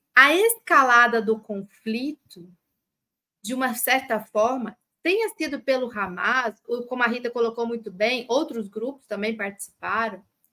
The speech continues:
ela recolocou a causa palestina no centro do mundo. E só por <laughs> isso aí,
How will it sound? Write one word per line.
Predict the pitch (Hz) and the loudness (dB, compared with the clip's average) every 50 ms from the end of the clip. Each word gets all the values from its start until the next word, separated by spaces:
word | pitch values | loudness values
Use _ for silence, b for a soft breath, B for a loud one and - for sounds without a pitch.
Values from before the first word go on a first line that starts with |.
| _ _ _ _ _ - | _ _ _ _ _ 0
ela | 269 294 330 311 | 2 2 4 6
recolocou | 285 320 330 330 330 320 320 302 294 302 302 311 320 | 6 6 6 6 6 6 6 6 4 4 4 4 4
a | 311 | 4
causa | 311 - 302 - 269 233 | 6 4 2 2 2 -2
palestina | 247 254 240 226 226 226 226 - 254 247 247 | 0 2 2 2 2 2 0 -4 -6 -6 -6
no | 254 262 | -4 0
centro | - - - - 262 269 294 320 311 285 240 220 | 2 2 2 4 2 2 2 0 -6 -10 -12 -10
do | 202 214 202 | -10 -8 -10
mundo. | 196 175 165 170 170 170 _ _ _ _ _ _ _ _ _ _ _ _ _ _ _ _ _ _ _ _ _ - | -8 -10 -10 -12 -14 -16 _ _ _ _ _ _ _ _ _ _ _ _ _ _ _ _ _ _ _ _ _ -6
E | 262 262 | -4 -2
só | - - - - 359 370 427 480 - | 0 0 2 6 8 8 8 8 6
por | 440 427 330 | 4 2 2
<laughs> | 285 - 262 | 2 0 0
isso | 277 285 277 - - 247 | 0 2 2 2 2 2
aí, | 220 202 196 214 226 233 226 226 | 0 0 0 -2 -4 -4 -8 -12